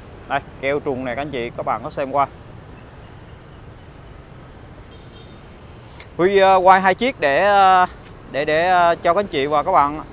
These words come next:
ờ, Huy quay sản phẩm này để các anh chị và các bạn, ờ, có thể hình dung ra những cái, ờ, sản phẩm mà bên công ty Huy thì luôn đảm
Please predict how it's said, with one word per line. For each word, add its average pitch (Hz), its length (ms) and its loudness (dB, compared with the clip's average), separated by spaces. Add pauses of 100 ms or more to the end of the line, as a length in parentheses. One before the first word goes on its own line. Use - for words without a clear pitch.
ờ, 143 160 0
Huy 170 140 -2
quay 170 220 4
sản 156 140 -4
phẩm 151 220 -2
này 156 160 -2
để 143 140 -2
các 214 100 -4
anh 208 60 -4
chị 151 120 -6
và 139 100 -8
các 180 100 -6
bạn, 139 240 2 (460)
ờ, 139 400 2
có 185 120 -2
thể 170 160 -2
hình 160 160 -6
dung 170 200 -4
ra 165 260 0
những 151 240 -10
cái, 190 280 -4
ờ, 165 260 0
sản 156 240 -4
phẩm 156 240 -2
mà 135 640 -2 (220)
bên 175 220 -2
công 165 200 -6
ty 170 180 -2
Huy 175 260 -2 (320)
thì - 100 -8
luôn 170 200 -2
đảm 165 180 -4